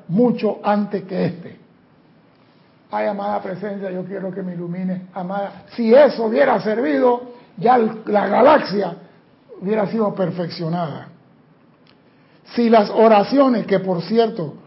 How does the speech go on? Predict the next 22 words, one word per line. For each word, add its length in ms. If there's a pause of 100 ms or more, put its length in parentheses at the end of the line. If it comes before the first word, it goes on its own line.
(280)
consisten 720
generalmente 680
en 80
una 200
serie 360
de 380
"yo 300
quiero", 560 (420)
"oh 140
Señor, 580
danos", 540 (580)
fuera 220
el 140
camino 440
a 40
la 100
liberación 600
de 140
toda 360
limitación, 960 (880)
las 340
oraciones 840